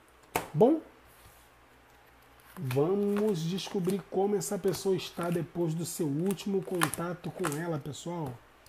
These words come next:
Como ela ficou? Será? Você sabe como ela estava? Como ela ficou? E o recadinho do universo referente a essa pessoa.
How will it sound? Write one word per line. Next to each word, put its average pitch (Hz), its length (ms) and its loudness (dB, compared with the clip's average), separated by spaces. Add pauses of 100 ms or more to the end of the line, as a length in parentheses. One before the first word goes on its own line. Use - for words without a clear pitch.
(800)
Como 208 200 2
ela 220 160 4
ficou? 180 520 0 (1400)
Será? 139 440 -4
Você 135 180 -4
sabe 165 340 -2
como 139 160 -2
ela 139 100 -4
estava? 135 400 -6 (120)
Como 139 100 -4
ela 135 100 -6
ficou? 143 320 -6 (2000)
E 185 120 2
o 214 40 2
recadinho 151 520 0
do 175 160 2
universo 147 420 0
referente 139 400 -6
a - 20 -6
essa - 160 -10
pessoa. 123 520 -10